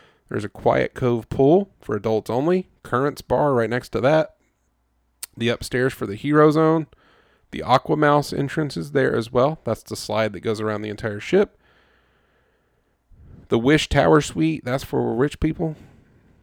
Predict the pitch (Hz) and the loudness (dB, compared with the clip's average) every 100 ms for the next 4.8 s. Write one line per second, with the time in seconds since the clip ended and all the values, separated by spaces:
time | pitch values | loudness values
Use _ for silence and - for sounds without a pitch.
0 | _ _ _ _ _ _ _ - 131 - | _ _ _ _ _ _ _ 0 2 4
1 | 139 113 135 117 110 127 117 123 113 104 | 2 2 4 6 4 2 2 2 2 0
2 | 113 113 104 104 - _ _ _ _ - | -2 -2 -4 -8 -16 _ _ _ _ -20
3 | _ _ _ _ _ - 110 113 113 117 | _ _ _ _ _ -10 -4 -2 0 4
4 | 117 113 113 135 135 135 139 135 | 4 6 6 8 8 6 4 0